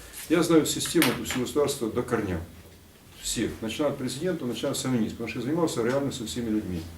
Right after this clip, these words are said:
Со всеми чиновниками, со всеми спецслужбами. Вот то, что альтернативно было советников всех президентов, в глаза говорю, что они аж темнели.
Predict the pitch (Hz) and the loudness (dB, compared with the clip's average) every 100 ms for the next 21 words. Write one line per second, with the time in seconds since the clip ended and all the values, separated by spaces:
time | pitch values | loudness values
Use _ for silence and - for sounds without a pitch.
0 | - 113 156 160 135 117 120 104 110 107 | -8 -2 2 4 2 0 0 0 -4 -6
1 | - 151 - 117 - 117 92 90 - - | -2 -2 -2 -6 -4 -6 -4 -8 -10 -16
2 | - - - - 113 160 170 160 170 175 | -20 -20 -18 -8 0 2 4 4 4 4
3 | 196 165 110 104 117 113 104 104 - 139 | 4 4 6 4 4 2 2 -2 0 0
4 | 113 110 104 95 85 85 82 95 123 110 | 2 0 0 -2 -4 -6 -8 -4 -2 0
5 | 123 113 110 107 104 90 110 107 104 - | 0 4 4 4 2 0 2 2 0 -4
6 | - - 120 113 95 87 | -16 -6 0 2 2 -2